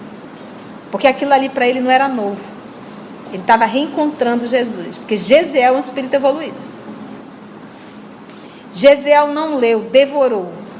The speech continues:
Assinalou em voz alta, uma a uma, todas as passagens da narrativa, seguido pela atenção de Pedro,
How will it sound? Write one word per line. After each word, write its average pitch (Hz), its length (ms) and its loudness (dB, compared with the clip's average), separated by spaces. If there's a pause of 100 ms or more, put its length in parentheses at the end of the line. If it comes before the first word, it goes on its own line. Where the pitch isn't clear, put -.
(600)
Assinalou 254 1200 4 (160)
em 262 180 4
voz 240 540 4
alta, 220 520 4 (260)
uma 349 520 0 (140)
a 262 140 4
uma, 196 340 -4 (840)
todas 339 460 6
as 285 160 0
passagens 254 1120 2
da 226 160 6
narrativa, 240 1040 0 (100)
seguido 277 1040 4
pela 285 380 4
atenção 277 560 -2
de 240 120 -6
Pedro, 247 580 2